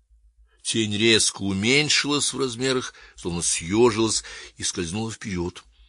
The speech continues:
В нос ударил резкий тошнотворный запах, и Артём отшатнулся. Чем это пахло? Перед глазами встала картина,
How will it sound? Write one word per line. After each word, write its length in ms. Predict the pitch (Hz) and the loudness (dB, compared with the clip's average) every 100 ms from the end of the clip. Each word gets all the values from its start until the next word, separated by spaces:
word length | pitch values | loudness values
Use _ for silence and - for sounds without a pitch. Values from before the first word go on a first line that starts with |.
| _ _ _ _ _ - | _ _ _ _ _ -8
В 40 | |
нос 260 | 101 104 - | 0 0 0
ударил 320 | 95 95 92 | 2 4 4
резкий 640 | 90 98 117 110 - 117 | 2 6 6 6 0 -6
тошнотворный 640 | 110 107 113 101 113 113 110 | -8 -8 -8 -6 -4 -4 -2
запах, 460 | 98 95 98 - - - - - | 0 -2 -4 -8 -12 -18 -14 -6
и 60 | |
Артём 280 | 82 82 98 | -6 -4 -6
отшатнулся. 640 | 98 101 - 90 87 - - - - | -4 -6 -4 -6 -4 -6 -10 -16 -18
Чем 240 | - 127 123 | -8 -6 -6
это 140 | 131 | -8
пахло? 520 | - 143 - 90 78 - - _ _ _ _ _ _ | -4 -4 -4 -6 -8 -12 -20 _ _ _ _ _ _
Перед 220 | - 95 | -8 -6
глазами 640 | 87 101 90 120 147 143 143 | 0 0 2 4 4 2 0
встала 560 | 127 - 123 131 131 | -2 -2 0 0 -2
картина, 840 | 120 - 131 123 - - 190 127 | -4 -6 -6 -6 -8 -4 -2 -2